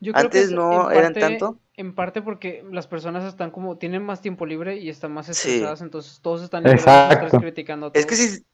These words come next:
Speaker 2: si te fijas, aunque no lo creas, esa es una parte que ha ido creciendo en este año, que no nos, no nos hemos dado mu-, cuenta mucho, pero ahí está el problema, eh, o sea, literal,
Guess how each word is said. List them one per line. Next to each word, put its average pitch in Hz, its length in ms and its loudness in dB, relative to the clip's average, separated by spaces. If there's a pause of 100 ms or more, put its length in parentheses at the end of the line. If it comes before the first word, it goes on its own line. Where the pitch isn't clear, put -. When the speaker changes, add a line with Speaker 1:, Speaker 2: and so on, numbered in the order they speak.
(100)
Speaker 2:
si 185 140 -8
te 175 120 4
fijas, 175 440 2
aunque 180 240 0
no 165 100 -2
lo 185 120 0
creas, 196 380 0 (340)
esa 160 200 4
es 190 80 -6
una 202 240 2
parte 190 340 0
que 175 120 4
ha 165 100 8
ido 175 220 4
creciendo 170 400 -4
en 175 80 -4
este 170 280 -6
año, 170 300 -4 (340)
que 156 140 0
no 139 180 0
nos, 151 340 -4
no 165 240 -2
nos 175 180 -2
hemos 180 200 -4
dado 170 320 2
mu-, 156 220 -12 (160)
cuenta 147 280 0
mucho, 160 320 -4 (680)
pero 135 640 4 (240)
ahí 123 320 2
está 135 440 4
el 160 100 -4 (120)
problema, 127 500 -2
eh, 120 100 -2
o 127 80 0
sea, 135 200 4
literal, 151 540 2